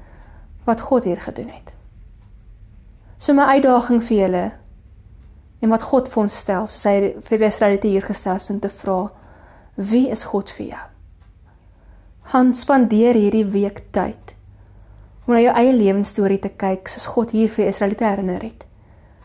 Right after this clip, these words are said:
waar hy was. En vra God om jou te wys, waar was hy in jou lewe? Gaan soek die oomblikke wat jy beleef het, hoe hy jou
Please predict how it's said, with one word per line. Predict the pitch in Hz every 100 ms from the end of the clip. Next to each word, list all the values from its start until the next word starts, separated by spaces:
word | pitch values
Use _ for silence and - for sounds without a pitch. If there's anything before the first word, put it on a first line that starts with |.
| - - - -
waar | 190 196
hy | 202 214
was. | - - - - - - - - - - _ - - - -
En | 233
vra | - 294 285
God | 285 262 254
om | 240
jou | 226
te | 220 208
wys, | 202 202 - - - - - - -
waar | 202 208 240 233 202
was | 208 226 -
hy | 202 196
in | 190
jou | 196
lewe? | - - - - - - - - - - -
Gaan | 285 277
soek | - 320 -
die | 254
oomblikke | 254 254 247
wat | 226
jy | 226
beleef | 226 214 220 240 240
het, | 214
hoe | 214
hy | 214
jou | 208